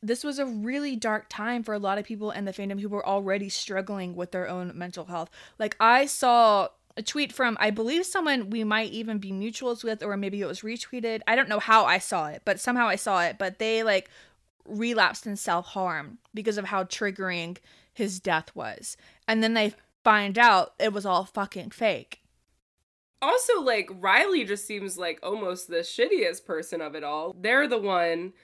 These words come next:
Speaker 2: spilling the tea, <laughs> you know, on Twitter,
Speaker 1: Mm-hmm.
Speaker 2: seemingly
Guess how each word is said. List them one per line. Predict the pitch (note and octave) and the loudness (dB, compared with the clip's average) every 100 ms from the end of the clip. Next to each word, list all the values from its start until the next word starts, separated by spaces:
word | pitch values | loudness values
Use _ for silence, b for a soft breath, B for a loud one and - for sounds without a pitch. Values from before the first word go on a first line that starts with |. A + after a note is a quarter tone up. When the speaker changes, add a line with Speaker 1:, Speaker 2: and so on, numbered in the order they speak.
| b | b
Speaker 2:
spilling | - - - C#4+ C4+ C4+ A#3 | -8 -4 -2 2 4 4 4
the | G#3+ | 0
tea, | G#3+ D4+ B3+ G#3 F3+ F3+ - | 2 2 2 2 0 0 6
<laughs> | |
you | D4 F#4+ | 10 12
know, | B3 A#3+ A#3+ - | 12 8 4 2
on | A3+ A#3 | 0 0
Twitter, | A#3 C#4 B3+ A#3+ G#3+ A#3 | -2 0 2 4 2 0
Speaker 1:
Mm-hmm. | A3 | -2
Speaker 2:
seemingly | A3 D#4 D4 C#4+ C4+ A#3+ | -6 -4 -2 -2 -6 -8